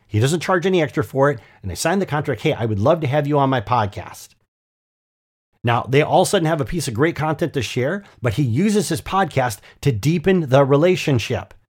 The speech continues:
right? Converting it into a strategic relationship. "Look, I helped you. Yes, you hired me to do a job, but I've actually, I've over-delivered in this other area because I believe in this relationship. This relationship isn't purely transactional for me. It's an endowment."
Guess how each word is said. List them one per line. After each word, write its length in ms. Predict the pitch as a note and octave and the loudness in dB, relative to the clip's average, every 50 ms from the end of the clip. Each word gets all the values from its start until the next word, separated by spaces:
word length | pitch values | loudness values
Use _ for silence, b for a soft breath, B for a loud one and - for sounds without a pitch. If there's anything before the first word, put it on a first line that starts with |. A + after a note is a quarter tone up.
| b b b b | b b b b
right? 160 | - C#3 D#3 | -4 -2 0
Converting 500 | - D3 D3 A#2 G2 D3+ F3+ F#3 F3+ D#3+ | 2 2 2 4 4 2 2 2 2 0
it 120 | B2 A#2 G2+ | 0 -2 -4
into 260 | C3 C3+ - - D#3+ | -4 -4 -2 -2 -2
a 40 | - | -2
strategic 440 | - - A#2 - G3 G3 F3 D3 - | -2 -6 -6 -4 -4 -4 -4 -4 -4
relationship. 480 | B2+ A#2+ A2+ G2+ G2 F#2+ F#2 G#2+ F#2+ | -4 -4 -4 -4 -6 -6 -6 -4 -2
"Look, 160 | E3+ D#3+ - | -2 -4 -2
I 100 | - D3 | -4 -4
helped 340 | C#3+ G#2 - - - - - | -2 -2 -2 -4 -4 -4 -4
you. 200 | C#3 A#2 F2 - b b b b b | -4 -4 -4 -6 b b b b b
Yes, 280 | C3 D#3 F3 D3+ - - | -2 0 0 0 -2 -2
you 120 | C#3 A#2+ | -2 0
hired 260 | G2 D3+ D#3+ E3 D3+ | 0 0 0 0 0
me 80 | D3+ D3 | 0 -2
to 120 | C3 B2+ | -2 -2
do 120 | A#2+ C#3 C3+ | -2 0 -2
a 60 | A#2 | 0
job, 340 | G2+ D#3+ D#3+ D#3+ C#3 A2 B B B B B | 0 0 0 0 0 0 B B B B B
but 100 | - B2 | -2 0
I've 120 | D3 D#3 | 2 2
actually, 520 | F3 E3 D#3+ - - D#3+ D3 C3 C3+ - - _ _ _ _ | 2 0 0 -2 0 0 0 0 -2 -4 -10 _ _ _ _
I've 140 | C3+ C#3 - - | -4 -4 0 0
over-delivered 580 | D#3+ D#3 D#3+ D#3 B2+ D3+ D#3+ G3 F#3+ D#3 C#3+ | 2 2 2 2 0 0 0 0 0 0 0
in 100 | C3 C3 | 0 -2
this 160 | C3+ A#2+ - - | -2 -4 -4 -6
other 200 | D3 C#3+ D#3 - | -4 -4 -4 -2
area 300 | - F3+ F3 D3 A2+ G2 | 0 0 0 0 0 -2
because 260 | G#2+ G2+ - A#2 C#3 | -2 -4 -4 -4 -2
I 80 | C3 | -2
believe 560 | C#3 A#2 G#2 B2 A#2+ A#2 C3 E3 F3+ F3 D3+ C3+ | -2 0 -2 -2 -2 -2 -2 -2 -2 -2 -2 -2
in 120 | C3 C3 | -2 -4
this 180 | C3 A#2+ - - | -4 -4 -4 -4
relationship. 520 | C#3+ E3 F#3 - - D3 G#2 - G2 B B B B - | -2 -2 -2 -2 -4 -4 -4 -6 -8 B B B B -4
This 180 | A#2+ G#2 - | -4 -2 0
relationship 720 | C#3 C3 G#2+ D3 D#3 F3 F#3 - - B2+ G#2 - C#3 G#2+ - | -2 0 0 2 2 0 0 -2 -4 -8 -4 -4 -4 -4 -4
isn't 300 | D#3 D3 D3+ F3 G#2 G2 | -6 -6 -6 -6 -6 -4
purely 280 | - F#3 F3 D#3 D3 - | -2 -2 0 0 -2 -2
transactional 720 | - D#3 C#3+ C3+ A#2+ D3+ E3 F3+ E3+ - - D3 A2+ G2+ | -2 -4 -4 -2 -2 -2 -2 -4 -4 -4 -4 -4 -4 -4
for 120 | - A2 | -4 -4
me. 260 | F#2+ F2 D#2+ - - _ _ _ _ _ _ _ _ _ _ _ _ _ | -4 -4 -6 -10 -18 _ _ _ _ _ _ _ _ _ _ _ _ _
It's 200 | - C3 G#2+ - | -6 -4 -2 0
an 100 | D3 C#3 | 2 2
endowment." 720 | C#3+ C#3 C3 G#2+ C3+ C3+ D#3+ D#3+ C3 G2 - - - - - | 4 2 2 2 2 2 2 0 0 -2 -6 -10 -16 -20 -20